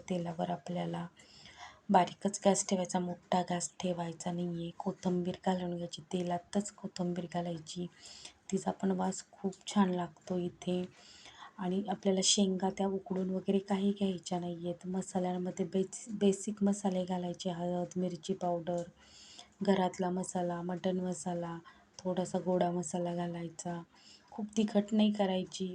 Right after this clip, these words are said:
बघायला खूप छान लागते. चपाती बरं, भाकरी बरं, वरण भाताबरोबर पण ही शेंग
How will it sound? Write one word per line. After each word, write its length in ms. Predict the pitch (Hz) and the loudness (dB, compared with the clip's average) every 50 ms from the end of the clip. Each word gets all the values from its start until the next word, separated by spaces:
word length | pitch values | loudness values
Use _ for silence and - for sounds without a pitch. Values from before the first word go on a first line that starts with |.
| 190 - - | -6 -4 -4
बघायला 460 | 185 - - - 196 190 185 190 190 190 | -4 -4 -4 -2 -2 0 2 0 -2 -2
खूप 280 | - - 202 202 - - | -4 -10 -12 -12 -10 -8
छान 220 | - - 196 190 | -4 -2 0 0
लागते. 600 | 185 185 185 175 - - _ - 196 190 190 190 190 - - - - - - _ _ - | 0 0 -2 -4 -8 -12 _ -2 0 0 0 0 -4 -8 -16 -20 -20 -20 -20 _ _ -4
चपाती 400 | - 202 202 - 190 190 - 202 | -2 -2 0 0 -2 -2 0 0
बरं, 300 | 190 190 185 185 185 185 180 | 2 2 2 2 2 0 2
भाकरी 420 | 185 185 180 - - - - 190 190 190 | 0 0 0 -2 -6 -2 -2 0 0 0
बरं, 300 | 190 185 185 180 180 180 180 - 214 | 0 0 0 -2 -2 -4 -6 -4 2
वरण 360 | 208 208 202 202 196 196 196 | 6 6 6 8 6 6 4
भाताबरोबर 540 | 202 202 202 - 190 185 190 185 190 180 - | 4 2 2 0 -2 0 0 0 0 0 0
पण 140 | - 190 | 0 2
ही 120 | 196 196 196 | 2 2 2
शेंग 280 | 190 - - 190 185 | 0 -2 -4 -4 -4